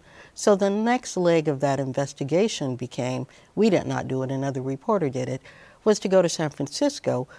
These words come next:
where the city had actually set up, um, a fee schedule that attempted to address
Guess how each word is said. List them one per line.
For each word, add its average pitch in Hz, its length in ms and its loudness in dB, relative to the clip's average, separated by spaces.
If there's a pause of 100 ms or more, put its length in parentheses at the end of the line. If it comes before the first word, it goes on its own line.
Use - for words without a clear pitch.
(160)
where 185 140 4
the 180 140 -2
city 247 340 -2
had 202 160 -2
actually 160 460 -2
set 208 340 0
up, 143 220 2 (460)
um, 147 400 2
a 165 80 2
fee 233 300 -2
schedule 135 600 0
that 139 200 0
attempted 185 640 -4
to 147 220 -2
address 156 480 -2